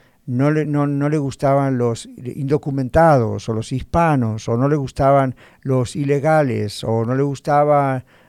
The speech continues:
ah, you know, los negros, los de raza, los morenitos", como dicen por aquí. Ahora, you know,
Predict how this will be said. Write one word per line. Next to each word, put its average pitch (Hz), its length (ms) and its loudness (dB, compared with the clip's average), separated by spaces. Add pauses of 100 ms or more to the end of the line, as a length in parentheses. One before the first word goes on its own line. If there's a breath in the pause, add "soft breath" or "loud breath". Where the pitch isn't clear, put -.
(140 soft breath)
ah, 120 320 -4
you 131 200 -4
know, 131 160 -2
los 120 200 -2
negros, 127 640 -2
los 117 180 -4
de 113 100 -4
raza, 120 400 -4
los 117 140 -4
morenitos", 131 560 -2
como 113 200 -2
dicen 113 280 -4
por 113 160 -2
aquí. 120 320 -6 (580 soft breath)
Ahora, 175 640 4 (920)
you 180 180 -4
know, 214 260 2